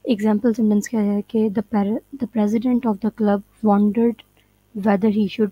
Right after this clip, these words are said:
pay the bills or to resign। यहाँ पर बात कर रहे हैं इन्फिनेटिव की, to resign, यहाँ पर तो वो बात कर ही नहीं रहे, तो ये तो थोड़ा अजीब बात है ना,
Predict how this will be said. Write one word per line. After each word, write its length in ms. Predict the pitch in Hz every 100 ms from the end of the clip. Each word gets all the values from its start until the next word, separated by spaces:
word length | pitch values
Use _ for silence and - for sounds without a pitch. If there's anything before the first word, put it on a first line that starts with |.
| -
pay 100 | 208 202
the 40 | 190
bills 240 | 190 196 190 _ _ -
or 100 | 202
to 220 | 196 208
resign। 320 | 196 208 190 190 _ _ _ _
यहाँ 380 | 208 226 254 320
पर 300 | 320 302 349 453 _ _ _ _ 208
बात 240 | 202 202
कर 140 | - 233
रहे 140 | 233
हैं 80 | 233
इन्फिनेटिव 520 | 208 220 220 220 185 _
की, 100 | - _ -
to 60 | 240 262 247
resign, 420 | 196 190 180 180 _ _ _ _ -
यहाँ 340 | 208 202 208
पर 160 | 208 202
तो 160 | 208 196
वो 80 |
बात 240 | 185 185 -
कर 180 | 269 294
ही 80 | 277
नहीं 140 | 226
रहे, 160 | 208 208
तो 460 | - _ _ -
ये 80 | 302
तो 140 | 330 285 277
थोड़ा 160 | 254 240 294 453 -
अजीब 280 | 196 233 202
बात 260 | 190 185
है 60 | 226
ना, 120 | 262